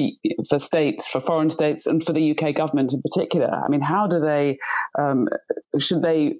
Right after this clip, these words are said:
be speaking to the Taliban, um, with, you know, all of the human rights,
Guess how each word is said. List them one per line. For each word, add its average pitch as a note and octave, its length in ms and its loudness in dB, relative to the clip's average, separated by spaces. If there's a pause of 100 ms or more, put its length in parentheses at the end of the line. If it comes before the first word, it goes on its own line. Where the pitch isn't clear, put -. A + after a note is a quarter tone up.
(320)
be F3 140 2
speaking A3 460 0
to A3 100 -2
the G#3 100 0
Taliban, G#3+ 800 2
um, D3 320 2 (100)
with, D#3+ 320 0 (240)
you - 80 2
know, - 180 2
all F3 220 2
of C#3+ 140 0
the D#3 80 0
human D#3 240 4
rights, - 600 -2